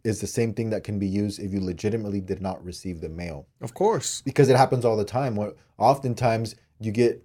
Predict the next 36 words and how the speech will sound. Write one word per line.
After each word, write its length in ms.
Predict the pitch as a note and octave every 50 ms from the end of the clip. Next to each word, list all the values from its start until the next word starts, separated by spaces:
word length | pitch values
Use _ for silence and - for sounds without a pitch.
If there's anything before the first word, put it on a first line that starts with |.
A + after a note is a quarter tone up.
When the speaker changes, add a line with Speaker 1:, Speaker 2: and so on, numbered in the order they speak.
| _ _
Speaker 1:
sent 320 | - - - C3+ A#2+ A2+ G#2+
a 60 | G2+
collection 460 | - - A2+ A#2 A#2+ - - B2+ A#2
notice 380 | A2+ A2 A2 G#2+ G#2+ G#2+ G2+ -
for 380 | - - G#2 G2+ G2+ G2+ G2 -
a 80 | G2+ G2
water 320 | F#2+ A2+ B2 C#3+ C#3 B2+
bill 300 | G#2+ G#2+ G#2 G2+ G2+ G#2
on 140 | G#2 G2+ G2
a 40 | F#2+
property 400 | - - A2+ G#2+ A2 A2 A2 G#2+
you 540 | G#2 G2+ G#2 G#2 G#2+ G#2 G#2 G2+ - - - -
already 320 | G2 G2 A2 A2+ A#2 A2+
moved 280 | A2+ B2+ D3+ D3 A2 G2
out 220 | F#2+ F2 F2 E2+
of, 60 | F2+ F2+
Speaker 2:
Oh. 120 | - F3+ C#3+
Speaker 1:
but 60 | -
they 100 | G2+ G2+
sent 260 | G2 - A2+ G#2 -
it 80 | A2 -
to 100 | - A2+
the 140 | G#2 G2+ G2
original 420 | G2 G2 F#2 A#2+ G#2 A#2 A2 G#2 G2+
service 380 | - - C3 C3+ B2 A2+ -
address. 460 | G#2+ F#2 F2 E2 E2+ D#2+ D#2 - - -
Speaker 2:
To 180 | - F#3 G3+ G#3
this 200 | G3 F#3 D3 C3
day, 260 | B2 E3 G3+ F#3 C#3+
I'm 160 | B2+ D3 E3
still 320 | D3 - - D3 E3 F3+
getting 280 | D#3 A#2+ A#2+ A#2 A#2+ A2+
some 180 | - - C3 B2
of 100 | A#2+ A#2
my 140 | A#2 A#2 A#2
letters 440 | A2+ A#2 A#2 A#2 A#2 G#2+ - -